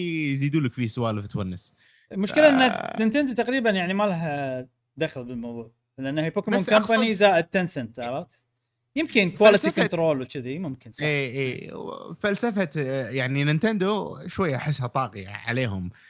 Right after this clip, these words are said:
Speaker 1: من ناحية والله طريقة التفكير والتطوير، ممكن يعني شفناها بوك-، يعني ما
Speaker 2: هو،
Speaker 1: أدري.
Speaker 2: هو ليش أنا أقول لك كذي؟ مثلًا شنو لعبة بوكيمون اللي أنا أحس نينتندو كلش ما لها إيد فيها؟ يعني
Speaker 1: صار
Speaker 2: ولا
Speaker 1: شيء؟
Speaker 2: تحسس إن هي لعبة نينتندو كلش، لا،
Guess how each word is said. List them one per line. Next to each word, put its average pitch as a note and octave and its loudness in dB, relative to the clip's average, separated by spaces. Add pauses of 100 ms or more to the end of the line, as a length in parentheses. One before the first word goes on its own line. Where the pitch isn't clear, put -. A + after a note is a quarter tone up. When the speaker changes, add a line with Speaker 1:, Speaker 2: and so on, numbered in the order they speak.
(160)
Speaker 1:
من B2+ 0
ناحية D3 0
والله A2+ -4 (260)
طريقة C#3+ 0
التفكير C3 -4
والتطوير، C3 -6
ممكن D3 -4 (120)
يعني A2 -8
شفناها G3 -2
بوك-، D#3 -4
يعني C#3 -4
ما E3+ -6
Speaker 2:
هو، G#3+ 2
Speaker 1:
أدري. A3 0
Speaker 2:
هو G#3 -2
ليش C4 6
أنا B3+ 4
أقول G#3+ 2
لك G3 -2
كذي؟ C#3 -6 (500)
مثلًا G3+ 0
شنو C#4 2
لعبة A#3+ 4
بوكيمون B3 2
اللي G#3 8
أنا G#3 4
أحس G#3+ 2
نينتندو G3 4
كلش A3 0
ما A3 4
لها F#3+ 4
إيد E3+ 2
فيها؟ A#2+ -10 (1160)
يعني C#3 -2
Speaker 1:
صار F3+ 6
Speaker 2:
ولا A#3+ 10
Speaker 1:
شيء؟ D#3 2
Speaker 2:
تحسس A3+ 0
إن G3 0
هي F3+ 2
لعبة D3+ -2
نينتندو C#3 -4
كلش، B2+ -6
لا، F3 -2